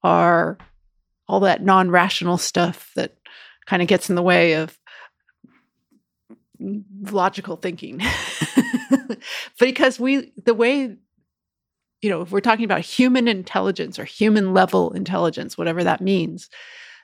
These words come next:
uh, a huge part of it is social. That, you know, we, we were evolved to be social and to deal with other people. And that's just so ingrained in us,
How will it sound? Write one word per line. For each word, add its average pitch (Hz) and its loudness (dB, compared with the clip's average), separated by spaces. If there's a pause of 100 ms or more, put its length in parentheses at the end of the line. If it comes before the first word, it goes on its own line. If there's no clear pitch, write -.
(140)
uh, 165 4 (240)
a 190 4
huge 277 4
part 220 4
of 196 -2
it 190 4
is 180 2
social. - -4 (1700)
That, - 2 (140)
you 214 4
know, 175 4
we, 190 2 (160)
we 202 4
were 190 4
evolved 196 4
to - -10
be 180 -2
social - -6 (400)
and 175 2 (1000)
to 180 -6
deal 202 6
with 185 4
other 175 2
people. - -6
And 160 -4 (300)
that's 190 2
just 185 0
so 190 4 (100)
ingrained 180 0
in 160 -4
us, - -8